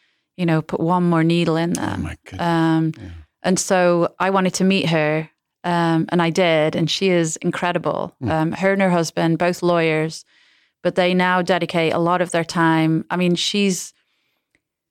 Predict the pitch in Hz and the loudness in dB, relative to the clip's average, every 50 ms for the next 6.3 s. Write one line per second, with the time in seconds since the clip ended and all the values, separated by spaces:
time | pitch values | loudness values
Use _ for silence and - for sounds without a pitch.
0 | _ _ _ _ _ _ _ _ _ _ _ 196 233 - - 202 240 - - - | _ _ _ _ _ _ _ _ _ _ _ -4 -4 -2 0 0 0 0 -2 -2
1 | - 240 240 240 240 - - 202 - 208 202 - - - 185 180 175 170 170 175 | 0 2 2 2 2 2 0 0 0 -2 -4 -2 -2 0 0 2 2 2 2 2
2 | 170 - - _ - 170 185 170 170 165 165 165 165 - - - - - - - | 0 -2 -4 _ -6 -2 0 0 2 2 2 2 2 0 -2 -6 -10 -10 -8 -4
3 | - 202 190 190 185 185 175 170 170 180 165 160 156 165 165 151 - 165 - - | -2 0 0 2 2 0 0 0 0 0 -2 -2 -2 -4 -4 -4 -4 -6 -6 -8
4 | - 175 - _ _ - - - _ _ - - - - 185 - - - 196 185 | -10 -16 -18 _ _ -20 -20 -20 _ _ -16 -12 -6 -4 -4 -4 -2 -2 0 0
5 | 175 170 - - 175 165 160 - - 196 190 185 175 165 165 160 160 165 196 - | 0 -2 -2 -2 -2 -2 -2 -4 -2 -2 0 0 2 2 0 0 0 -2 -4 -6
6 | - 185 190 196 196 - | -6 -4 -4 -4 -4 -4